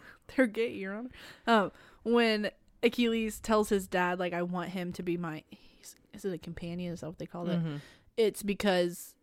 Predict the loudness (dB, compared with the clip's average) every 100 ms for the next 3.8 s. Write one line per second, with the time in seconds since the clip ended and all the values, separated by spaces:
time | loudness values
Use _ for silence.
0 | -8 -6 -4 -4 0 0 0 -6 -18 _
1 | -10 -8 -8 -4 -2 -2 -4 -12 -20 -20
2 | _ _ _ _ -4 -2 -2 -4 -6 -4
3 | -2 -2 -2 -4 -4 -2 -2 -4